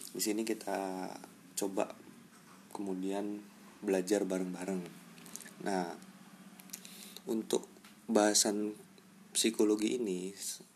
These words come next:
itu, eh, saya beri judul Gosipin Diri Sendiri. Karena pada hakikatnya kalau kita belajar psikologi itu sebenarnya kita kan ngomongin manusia.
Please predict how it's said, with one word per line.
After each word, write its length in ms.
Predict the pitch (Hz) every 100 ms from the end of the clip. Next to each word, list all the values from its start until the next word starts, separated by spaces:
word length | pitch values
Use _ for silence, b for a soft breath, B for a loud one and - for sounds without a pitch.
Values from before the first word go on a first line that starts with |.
| - - - - - - - - - - - -
itu, 720 | - - - 123 123 123 123 117 - - - - - - - - - -
eh, 960 | 110 101 98 98 95 95 95 92 92 95 - - - _ _ -
saya 240 | - 107
beri 240 | 101 101 98
judul 400 | 98 98 113 113
Gosipin 560 | 104 98 104 92 110
Diri 160 | 104 98
Sendiri. 480 | 92 98 90 87 82 - - B B B B B -
Karena 240 | 104 113
pada 240 | 107 101 95
hakikatnya 640 | - - 98 117 120 117 - - _ - -
kalau 160 | 101
kita 240 | - - 101
belajar 400 | 101 95 101 95
psikologi 560 | - 107 101 98 95 98
itu 80 | 120
sebenarnya 400 | 117 98 92 110
kita 240 | 113 107
kan 160 | 117 120
ngomongin 400 | 98 101 101 95
manusia. 480 | 90 90 - 95